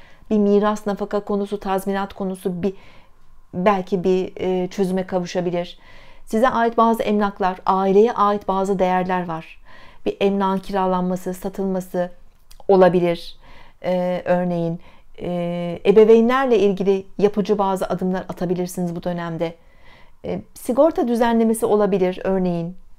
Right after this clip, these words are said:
Belki bir karar vereceksiniz, bir sağlık sigortası yaptıracaksınız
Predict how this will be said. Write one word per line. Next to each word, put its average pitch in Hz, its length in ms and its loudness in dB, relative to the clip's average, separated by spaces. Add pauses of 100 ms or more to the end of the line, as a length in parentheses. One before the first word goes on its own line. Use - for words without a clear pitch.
(140)
Belki 185 360 -4
bir - 120 -20
karar 185 360 -2
vereceksiniz, 170 560 -6
bir - 40 -12
sağlık 160 360 -8
sigortası 170 520 -6
yaptıracaksınız 165 840 -6